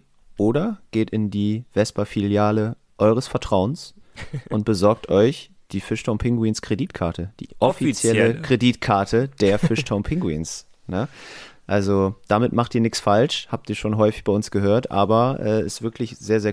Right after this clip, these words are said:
Speaker 1: cool. Hat, glaub ich, auch nicht jeder Verein, ne? So eine Partnerschaft, muss man auch mal sagen.
Speaker 2: Das stimmt, das stimmt.
Speaker 1: Sollte jeder Penguins-Fan im Portemonnaie haben.
Speaker 2: So,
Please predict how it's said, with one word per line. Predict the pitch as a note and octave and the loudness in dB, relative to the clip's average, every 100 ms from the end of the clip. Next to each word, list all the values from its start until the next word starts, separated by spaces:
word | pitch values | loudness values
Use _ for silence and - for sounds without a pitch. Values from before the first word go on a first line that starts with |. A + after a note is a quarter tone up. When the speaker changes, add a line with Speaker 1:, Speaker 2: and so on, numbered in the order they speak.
| - | 0
Speaker 1:
cool. | A#2+ C#3+ - | 2 2 -2
Hat, | - D#3 | -8 -4
glaub | B2+ B2 | 2 2
ich, | A#2 | 2
auch | A#2 | 2
nicht | C3 | 2
jeder | C3+ D3 | 2 0
Verein, | A#2+ E2 D2+ F2+ C#3+ - - | 0 -2 -2 -2 -4 -6 -4
ne? | A#2 | -2
So | A#2+ | 0
eine | G2+ | -2
Partnerschaft, | - G2+ F2+ G#2 A2 A2 - | -2 -2 -2 -4 -4 -6 -8
muss | A2 | -8
man | G2+ | -4
auch | A2 | -2
mal | B2 | -2
sagen. | F2+ F2 F2 | 2 2 0
Speaker 2:
Das | C#3+ | -4
stimmt, | - G#2 A2+ - | -8 -12 -12 -14
das | - - | -14 -14
stimmt. | - - - - - | -16 -18 -20 -20 -10
Speaker 1:
Sollte | - A#2 D3 D#3 | 0 2 4 2
jeder | C#3 A2+ D3 D#3+ | 2 4 4 4
Penguins-Fan | D3+ E3 D#3+ C3+ - C3 | 2 4 4 2 2 2
im | A#2+ B2 | 2 2
Portemonnaie | B2 A#2+ A#2 A2 | 2 2 4 4
haben. | G2 E2+ D#2 - - - - - - - - - _ - - - _ | 4 2 -2 -10 -16 -18 -20 -20 -20 -20 -20 -20 _ -20 -20 -20 _
Speaker 2:
So, | - G3 | -2 -2